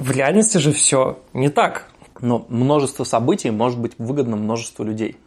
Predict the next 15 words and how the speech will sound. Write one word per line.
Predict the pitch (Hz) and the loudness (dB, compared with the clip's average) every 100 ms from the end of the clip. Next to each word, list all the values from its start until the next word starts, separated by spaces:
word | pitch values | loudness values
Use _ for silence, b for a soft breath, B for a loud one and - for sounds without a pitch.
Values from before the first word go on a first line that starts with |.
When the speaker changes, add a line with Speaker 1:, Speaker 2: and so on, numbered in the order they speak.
| _ | _
Speaker 2:
Никак | - 107 120 120 | -14 -8 -6 -6
не | 113 | -8
указывает | - 127 - 131 | -4 -4 -4 -8
на | 117 | -10
связь | - - - 123 - - | -12 -14 -4 -4 -4 -8
этих | 123 117 - | -10 -8 -10
людей | 113 117 123 | -6 -4 -6
с | |
этим | 113 120 | -10 -14
событием. | - 113 110 107 - 110 b b b b | -10 -8 -6 -8 -12 -18 b b b b
Мне | 107 104 110 | -6 -2 -2
выгодно, | 131 123 131 | 0 -2 -4
что | - 123 | -6 -2
солнце | 202 202 120 | 0 -2 -4
светило, | - 110 110 107 | -8 -8 -8 -10